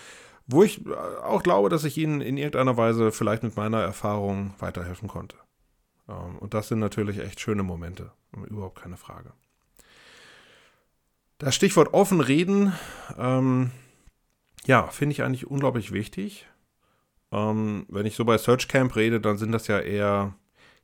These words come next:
ja, ich sag mal, es ist eher Faktenwissen, das ich transportiere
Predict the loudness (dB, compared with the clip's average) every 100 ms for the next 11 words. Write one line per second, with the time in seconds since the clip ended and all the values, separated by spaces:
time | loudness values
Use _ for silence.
0 | -12 -8 -4 -4 -2 -2 -2 -6 -8 -10
1 | -12 -12 -12 -12 -4 0 0 0 0 -2
2 | -4 -6 -8 -8 -6 -6 -4 -6 -4 -4
3 | -4 -4 -6